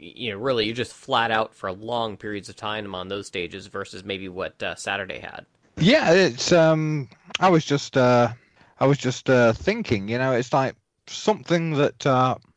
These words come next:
Speaker 2: just came to me. We're talking about the changing conditions between, like, recce and, uh, the, uh, ra-, and the race day on Friday, and, uh, it's like we had gone into, into the stages on recce, and we were looking at some of these,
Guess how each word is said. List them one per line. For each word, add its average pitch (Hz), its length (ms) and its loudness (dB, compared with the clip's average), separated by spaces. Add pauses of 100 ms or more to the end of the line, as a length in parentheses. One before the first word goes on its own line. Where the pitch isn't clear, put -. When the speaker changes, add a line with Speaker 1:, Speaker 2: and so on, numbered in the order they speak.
(220)
Speaker 2:
just 117 200 -6
came 123 180 -2
to 123 120 -8
me. 123 40 -4
We're 117 80 -4
talking 170 300 -2
about 143 160 -2
the 107 80 -16
changing 143 560 -8
conditions 110 1040 -2 (320)
between, 120 400 0
like, 107 220 0
recce 110 560 -2 (420)
and, 117 460 -2
uh, 110 220 2
the, 104 280 0
uh, 98 160 2
ra-, 110 280 2 (120)
and 110 340 -4 (140)
the 107 60 -8
race 107 280 -2
day 104 200 0
on 101 180 -2
Friday, 107 540 -2
and, 107 180 -8
uh, 110 60 -2
it's 110 180 -4
like 120 160 -2 (320)
we 185 320 4
had 156 260 0
gone 127 460 0
into, 117 640 0 (640)
into 131 260 -4
the 107 100 -2
stages 113 520 0
on 110 160 -2
recce, 110 420 -2
and 110 100 -6
we 127 120 -2
were 139 120 2
looking 139 360 -2
at - 120 -2
some 127 220 -4
of 113 80 -2
these, 113 300 0